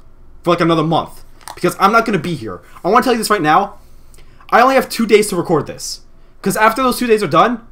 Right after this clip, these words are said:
I'm going to Italy for a month, and I can't do anything.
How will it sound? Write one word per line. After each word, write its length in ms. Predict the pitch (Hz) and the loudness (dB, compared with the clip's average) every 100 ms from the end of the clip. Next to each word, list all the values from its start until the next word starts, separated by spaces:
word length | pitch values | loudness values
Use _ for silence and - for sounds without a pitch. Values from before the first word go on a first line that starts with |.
| - - - - | -20 -20 -18 0
I'm 160 | 202 | 2
going 180 | 220 262 | 4 4
to 160 | - 220 | 4 4
Italy 200 | 196 165 | 4 2
for 140 | 151 | 0
a 40 | 135 | -2
month, 400 | 127 147 - - | -2 -4 -6 -8
and 100 | 160 | -2
I 40 | 185 | 0
can't 200 | 220 165 | 0 -2
do 100 | 165 | -4
anything. 400 | 156 110 - 139 | -6 -8 -12 -20